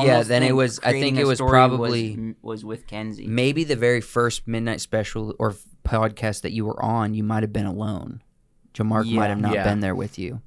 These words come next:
Speaker 1: So we probably just had you tell stories, talked about
Speaker 2: And
Speaker 1: how we
Speaker 2: then,
Speaker 1: knew
Speaker 2: uh,
Speaker 1: you.
Speaker 2: and then right up from that is Wyatt and John Mark confronts Joe and Josh about Avenger movies.
Speaker 3: Yeah.
Speaker 1: Because we've been ta-, we were talking crap.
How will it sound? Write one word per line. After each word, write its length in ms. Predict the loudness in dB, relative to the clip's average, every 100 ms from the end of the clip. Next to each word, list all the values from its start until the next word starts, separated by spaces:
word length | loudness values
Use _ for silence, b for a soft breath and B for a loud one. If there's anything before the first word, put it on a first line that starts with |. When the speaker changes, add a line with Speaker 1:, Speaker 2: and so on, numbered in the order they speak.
| -18 b b b b
Speaker 1:
So 140 | -2
we 140 | 0 2
probably 540 | 4 4 4 0 -6 -12 -20 -16
just 220 | -8 -6
had 200 | -4 -4
you 100 | -4 -4
tell 200 | -4 -4
stories, 520 | -2 -2 0 -2 -2
talked 240 | -2 -2
about 160 | 0 0
Speaker 2:
And 40 |
Speaker 1:
how 120 | 2 2
we 140 | 0
Speaker 2:
then, 100 | 0
Speaker 1:
knew 60 | 0
Speaker 2:
uh, 320 | 0 -2 -4
Speaker 1:
you. 80 | -8 _ b b b b b b
Speaker 2:
and 180 | -6 -4
then 300 | -4 -8 -12 -20 -20 _ -10
right 260 | -2 0
up 220 | 0 -4 -6
from 220 | -6 -4
that 320 | -6 -8 -10 -10
is 420 | -8 -6 -6 -8 _ _ -12
Wyatt 400 | -4 -2 -2 -4
and 100 | -6
John 240 | -6 -4
Mark 240 | -4 -6 -8
confronts 520 | -12 -12 -10 -10 -10
Joe 260 | -8 -6 -4
and 120 | -6
Josh 280 | -6 -6 -8
about 460 | -12 -8 -6 -6 -10 _ _ _ _ -8
Avenger 560 | -6 -4 -4 -4 -6
movies. 580 | -8 -10 -12 -18 -20 -20 _ _ _ _ _ _ _ -8
Speaker 3:
Yeah. 280 | -4 -4 -6 -10 -4
Speaker 1:
Because 280 | 0 2 2
we've 140 | 2
been 140 | 2 2
ta-, 160 | 0
we 140 | 2 2
were 80 | 2
talking 340 | 0 -2 -6
crap. 400 | -6 -2 -2 -6